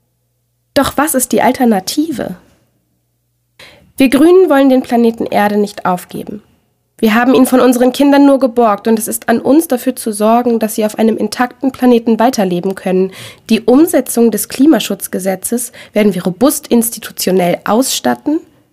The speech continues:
denn wir wollen, dass die gesetzten Ziele erreicht und die verbindlichen Schritte tatsächlich gegangen werden.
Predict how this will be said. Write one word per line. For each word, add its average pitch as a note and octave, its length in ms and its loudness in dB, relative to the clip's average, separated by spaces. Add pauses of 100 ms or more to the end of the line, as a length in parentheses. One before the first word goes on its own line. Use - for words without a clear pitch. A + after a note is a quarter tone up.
(100)
denn G#3+ 160 2
wir F3+ 160 -6
wollen, F#3+ 320 2
dass F#3+ 200 -6
die G3 100 -8
gesetzten G3 500 -2
Ziele G#3 240 -2
erreicht G3+ 600 -2 (320)
und A#3+ 120 2
die B3 60 2
verbindlichen C4+ 640 2
Schritte C4 320 -2
tatsächlich A3+ 640 -4
gegangen A3+ 440 -2
werden. F3 360 -4